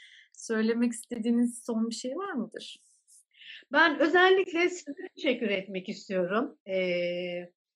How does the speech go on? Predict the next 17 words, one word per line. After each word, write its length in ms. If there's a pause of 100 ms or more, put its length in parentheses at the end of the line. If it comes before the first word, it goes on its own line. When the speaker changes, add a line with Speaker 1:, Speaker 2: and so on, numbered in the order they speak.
(200)
Speaker 2:
sizinle, 500
e, 400
olmak 520
zevkliydi, 680
annelerimizle 800
olmak 500
zevkliydi. 840 (500)
Gerçekten 640
çok 240
faydalı 420
yayınlar 580
yapıyorsunuz. 760
Hani 320 (220)
sizi 300
yakından 500
takip 420
ediyorum. 680